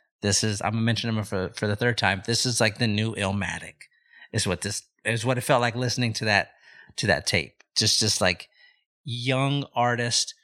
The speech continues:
writing in this really interesting way. He mixes up a lot of the, like, verbs and nouns and his, and stuff on, on purpose to make it sound a certain way. I was all the way, all the way in. So I was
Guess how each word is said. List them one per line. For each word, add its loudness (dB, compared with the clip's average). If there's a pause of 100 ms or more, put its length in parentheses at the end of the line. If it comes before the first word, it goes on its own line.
(280)
writing 2
in -2
this 0
really 0
interesting 0
way. 2 (260)
He -2
mixes -2
up 0
a -2
lot 2
of -4
the, -4
like, 0
verbs -2
and 0
nouns 0 (360)
and -2
his, -2
and -2
stuff 0
on, 0
on 0
purpose 0
to -2
make 0
it -2
sound 2
a -2
certain 0
way. 0 (400)
I 0
was 0
all 4
the 0
way, 2
all 4
the 0
way 0
in. 2
So -4
I 2
was -6